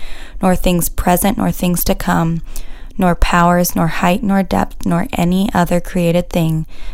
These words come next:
will be able to separate us from the love of God that is in Christ Jesus our Lord." Because God is with us, we can have courage and confidence.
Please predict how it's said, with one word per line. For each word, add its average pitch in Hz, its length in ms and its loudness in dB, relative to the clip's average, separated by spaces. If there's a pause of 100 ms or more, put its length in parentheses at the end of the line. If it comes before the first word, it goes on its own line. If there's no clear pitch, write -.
will 185 160 4
be 180 140 2
able 175 140 2
to 180 120 2
separate 175 480 2
us 165 160 0
from 175 160 -2
the 170 120 0
love 170 220 2
of 180 180 0
God 170 320 2
that 175 140 0
is 170 100 0
in 175 280 0
Christ - 500 -2
Jesus 165 500 0
our 165 220 2
Lord." - 400 -2 (1500)
Because 254 440 4
God 208 220 4
is 190 220 2
with 180 180 4
us, 180 200 0
we 196 200 2
can 214 200 0
have 180 400 0
courage 180 680 2
and 170 140 0
confidence. 165 800 0